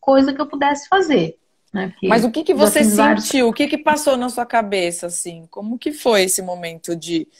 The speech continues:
Speaker 2: de olhar e falar assim, "Eu,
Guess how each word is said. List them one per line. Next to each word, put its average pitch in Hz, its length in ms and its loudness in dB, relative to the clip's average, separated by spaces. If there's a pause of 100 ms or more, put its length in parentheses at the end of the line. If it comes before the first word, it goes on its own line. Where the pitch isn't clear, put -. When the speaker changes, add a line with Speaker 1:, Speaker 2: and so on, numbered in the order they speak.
(340)
Speaker 2:
de 185 380 -2
olhar 185 580 2
e - 20 -14
falar 196 280 -6
assim, 196 500 -16 (800)
"Eu, 208 120 -4